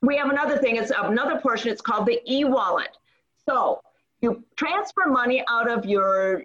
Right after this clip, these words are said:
checking account, your savings account, or off of one of your credit cards. So if you have a credit card that you get points for using it, you're double dipping because you can get those points and you're gonna get the benefit of the e-wallet.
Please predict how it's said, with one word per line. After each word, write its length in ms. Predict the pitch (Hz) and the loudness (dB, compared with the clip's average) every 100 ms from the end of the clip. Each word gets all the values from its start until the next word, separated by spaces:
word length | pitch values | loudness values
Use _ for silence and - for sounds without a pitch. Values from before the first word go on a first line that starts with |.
| - _ - | -10 _ -6
checking 240 | 285 269 | -4 -2
account, 340 | 262 254 247 185 | -2 0 0 0
your 120 | 196 | -2
savings 400 | 269 269 269 254 | 0 2 2 0
account, 400 | - 233 233 240 - | -2 -2 0 -2 -2
or 220 | 269 311 403 349 | 0 4 4 2
off 220 | 214 226 | 2 0
of 160 | 269 226 | 2 0
one 220 | 185 185 | 2 0
of 100 | 214 | 0
your 120 | 262 269 | 0 -2
credit 380 | - 330 349 339 | -2 0 -2 -2
cards. 560 | 214 156 - - - _ _ _ _ _ _ - | -4 -2 -4 -10 -20 _ _ _ _ _ _ -4
So 180 | 220 220 | 0 0
if 180 | 208 - | 0 0
you 100 | 330 | 0
have 180 | 294 269 | 0 0
a 60 | |
credit 320 | - 285 277 | 0 -2 -2
card 240 | 254 277 233 | -2 0 0
that 160 | - | -2
you 80 | 269 | -2
get 220 | 262 - | -2 -2
points 340 | - 247 277 - | -2 -2 -2 -4
for 100 | 254 | -2
using 320 | 233 254 262 | 0 0 -2
it, 200 | 285 294 - | -4 -4 -4
you're 160 | 208 196 | -2 0
double 280 | - 220 | 0 0
dipping 320 | 196 262 202 180 | 0 0 0 -2
because 260 | 180 190 | -2 -2
you 100 | 233 | -2
can 160 | 294 247 | 0 0
get 160 | 247 | 0
those 240 | 240 214 196 | 0 -2 -4
points 560 | - 269 349 466 - - - - _ _ 349 392 | -2 -2 -2 -4 -8 -18 -18 -20 _ _ -6 -4
and 300 | 285 269 277 - _ | -2 -2 -2 -6 _
you're 80 | 254 | -2
gonna 160 | 262 240 | 0 2
get 140 | - | 2
the 60 | 196 | 0
benefit 440 | 190 269 - - | -2 -4 -4 -2
of 120 | 254 214 | 0 -2
the 100 | - | -2
e-wallet. 480 | 254 247 214 156 - | -2 0 2 0 -2